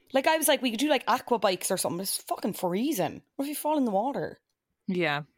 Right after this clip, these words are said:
Speaker 2: No, I wouldn't be going anywhere near the water. If you find anything good up there to do, will you send it on to me?
Speaker 1: No.
Speaker 2: Please.
Speaker 1: No.
Speaker 2: <laughs>
Speaker 1: Yeah, no, I will.
Speaker 2: Um,
Speaker 1: Um,
Speaker 2: I started watching Maid on Netflix,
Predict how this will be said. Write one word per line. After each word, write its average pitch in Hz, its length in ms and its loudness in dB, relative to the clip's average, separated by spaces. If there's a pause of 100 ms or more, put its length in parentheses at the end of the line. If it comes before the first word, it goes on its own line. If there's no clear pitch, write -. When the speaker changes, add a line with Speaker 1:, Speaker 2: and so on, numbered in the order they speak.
Speaker 2:
No, 190 100 2
I 180 80 4
wouldn't 185 180 2
be 214 60 2
going 185 180 2
anywhere 156 220 0
near 156 80 0
the 147 100 -2
water. 156 380 -2 (720)
If 214 100 0
you 247 80 4
find 262 280 4
anything 277 260 4
good 240 180 4
up 262 120 0
there 240 160 4
to - 80 -6
do, 233 140 4
will 220 60 0
you 202 60 0
send 202 240 2
it 196 60 0
on 208 160 2
to 233 100 -2
me? 185 240 0 (840)
Speaker 1:
No. 170 340 0 (640)
Speaker 2:
Please. 247 880 2
Speaker 1:
No. 233 200 4
Speaker 2:
<laughs> - 40 0 (1040)
Speaker 1:
Yeah, 156 140 4
no, 160 80 2
I 151 240 2 (840)
will. 214 60 4
Speaker 2:
Um, 175 560 4
Speaker 1:
Um, 160 260 -2
Speaker 2:
I 226 80 4
started 254 340 2
watching 240 560 4
Maid 214 360 4
on 196 120 2
Netflix, 196 680 -2